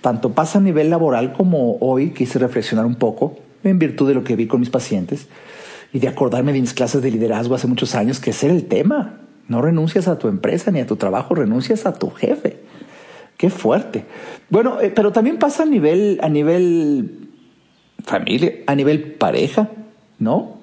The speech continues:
¿Cuántas esposas se aguantan y no se divorcian porque no ganan dinero y dependen del marido,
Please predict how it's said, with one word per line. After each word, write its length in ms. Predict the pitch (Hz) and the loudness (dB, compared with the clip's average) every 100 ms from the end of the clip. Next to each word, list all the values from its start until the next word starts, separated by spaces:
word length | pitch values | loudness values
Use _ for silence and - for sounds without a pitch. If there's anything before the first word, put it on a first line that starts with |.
| - - _ _ - | -20 -20 _ _ -2
¿Cuántas 440 | 139 143 156 147 | 0 0 0 0
esposas 640 | 127 - 131 120 175 233 - | -2 0 0 2 0 -2 -6
se 260 | - 131 | -2 0
aguantan 840 | 117 113 110 135 196 285 - 151 180 | 0 0 2 2 2 0 0 0 0
y 100 | 123 | 0
no 120 | 123 | 0
se 100 | 123 | 2
divorcian 600 | 175 202 135 120 160 214 | 2 2 2 2 2 2
porque 320 | 214 117 113 | 2 0 0
no 160 | 120 151 | 0 0
ganan 340 | 196 202 226 | 2 2 2
dinero 340 | 185 143 151 170 | 2 2 2 2
y 60 | |
dependen 680 | 214 170 - 151 156 196 202 | 0 0 0 0 2 2 2
del 360 | 147 110 104 101 | 2 2 2 0
marido, 480 | 110 113 202 294 | 0 2 2 2